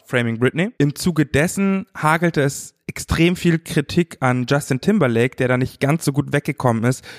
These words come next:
Für die Leute, die es nicht wissen, vor knapp zwanzig Jahren war Justin Timberlake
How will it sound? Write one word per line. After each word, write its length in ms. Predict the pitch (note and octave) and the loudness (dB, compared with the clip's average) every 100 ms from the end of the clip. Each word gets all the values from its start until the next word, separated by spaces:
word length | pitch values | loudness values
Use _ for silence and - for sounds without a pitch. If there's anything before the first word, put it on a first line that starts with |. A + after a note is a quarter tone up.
| - - | -16 -2
Für 120 | C3+ | 0
die 60 | |
Leute, 280 | B2+ B2+ C#3 | 4 2 2
die 80 | B2+ | -2
es 80 | B2 | -2
nicht 180 | B2+ B2+ | -4 -2
wissen, 240 | C3 C#3+ | -2 -2
vor 460 | - B2+ A#2+ A#2+ - _ _ _ - | 0 2 4 2 -2 _ _ _ -2
knapp 320 | C3+ D3 - | -2 -2 -2
zwanzig 380 | C3+ C3 B2 B2+ | -2 0 -2 0
Jahren 380 | A#2+ B2+ C3+ - - - | 2 2 0 -6 -18 -12
war 340 | A#2+ A#2+ A#2 A2+ | 0 2 4 2
Justin 280 | B2 - A#2+ | -2 -2 -4
Timberlake 680 | C3 B2+ A#2+ A#2 A#2 - | 0 0 2 2 2 -2